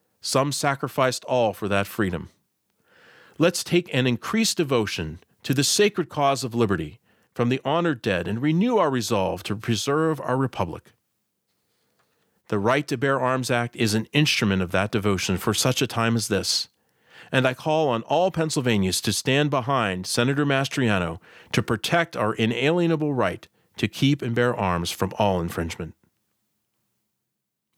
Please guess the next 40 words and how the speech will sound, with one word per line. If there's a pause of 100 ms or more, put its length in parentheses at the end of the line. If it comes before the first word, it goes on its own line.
(120)
Remember, (480)
you
can
find
this
podcast
on
gunowners
dot
org
slash
Pennsylvania
Reloaded. (520)
Subscribe
on
Apple
Podcasts, (220)
Google
Podcasts, (280)
or
wherever
you
listen
to
shows. (680)
Be
sure
to
sign
up
for
our
email
list
at
pennsylvania
dot
gunowners
dot
org